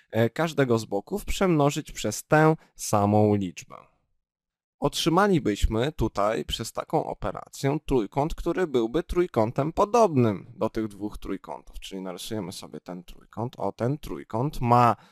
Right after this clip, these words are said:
e, podobny kształt do tych dwóch trójkątów. Będzie miał takie same kąty, ponieważ, e,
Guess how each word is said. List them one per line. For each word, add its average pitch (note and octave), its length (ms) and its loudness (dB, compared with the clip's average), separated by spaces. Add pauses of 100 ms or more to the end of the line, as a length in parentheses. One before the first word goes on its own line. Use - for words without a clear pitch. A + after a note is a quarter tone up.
(180)
e, A2 160 4
podobny D#3 600 6
kształt D3 400 0
do G#2+ 160 2
tych A2 160 -6
dwóch A#2+ 300 -6
trójkątów. A2+ 760 -4
Będzie E3+ 300 6
miał A#2+ 220 6
takie D#3+ 360 -2
same A2 380 0
kąty, - 440 -8
ponieważ, A#2 540 2 (320)
e, G2+ 440 0